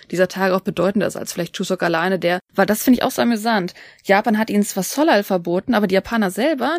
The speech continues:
die ja auch kein chinesisches Neujahr feiern, feiern zum Beispiel, wer es kennt, Bon. Und Bon ist die Zeit im chinesischen Kalender, wo die Tür zu den Geistern am geöffneten ist oder sowas in der Richtung. Also auch, wo dann Ahnenehrung gefeiert wird.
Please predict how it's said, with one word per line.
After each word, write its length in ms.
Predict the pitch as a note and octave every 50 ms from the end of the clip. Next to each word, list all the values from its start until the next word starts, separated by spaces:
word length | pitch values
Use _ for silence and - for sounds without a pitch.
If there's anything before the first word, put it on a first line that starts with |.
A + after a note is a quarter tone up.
| D#4+ - -
die 80 | F#3+
ja 160 | G3 F#3+ -
auch 160 | - G3+ A#3 -
kein 140 | - A3
chinesisches 260 | G#3 - G#3 G3 G3+ -
Neujahr 340 | F#3+ F3 E3 E3+ G#3+ A#3
feiern, 380 | G#3 - - E3+ F3 F#3+ B3+ C#4+ - - - - - _
feiern 380 | - - - G3+ G3+ A3 A#3+ B3
zum 120 | - A3
Beispiel, 260 | A3 G#3+ A3+ - A3 G#3
wer 100 | G3+ G3+
es 100 | - -
kennt, 440 | - A3 G#3+ G#3+ A3 - - _ -
Bon. 320 | - F3+ G3+ F#3 D#3 - - _
Und 180 | - G3 F#3 -
Bon 160 | F#3+ G3+ A3+
ist 120 | C4 C4
die 80 | C4 A#3
Zeit 480 | - - - A#3 A3+ A3+ A#3 A#3 - - _ -
im 240 | A3 A3 A3 F#3+ - - - _ _ _ -
chinesischen 500 | - - G3 G3 C4 E4 E4 - A3 F#3
Kalender, 520 | - F3+ E3+ F3 F3 F3+ G#3 B3 C4+ B3 G3+
wo 220 | F3 F#3 G3+ G3+
die 140 | F3 F#3 F3
Tür 200 | - - A3+ A3
zu 140 | - - F#3
den 120 | F#3+ F3+
Geistern 420 | - E3+ E3 F#3 G3 - F#3 D#3
am 140 | D#3+ D#3 - -
geöffneten 460 | - - - - F3+ D#3+ - - - -
ist 180 | - F#2+ -
oder 160 | - - -
sowas 240 | F2+ G2 - - -
in 80 | F3+ -
der 100 | - -
Richtung. 320 | - - - - - - - - - - -
Also 140 | - - E3
auch, 60 | F3+ -
wo 40 | G#3
dann 160 | F#3 F#3 E3+
Ahnenehrung 460 | - - E3 F3+ F3 - F3 F3 F3
gefeiert 440 | D#3 E3 - - E3+ D3 D3+ D#3+ F#3
wird. 300 | D3+ D3 D3+ A#3+ B3+ -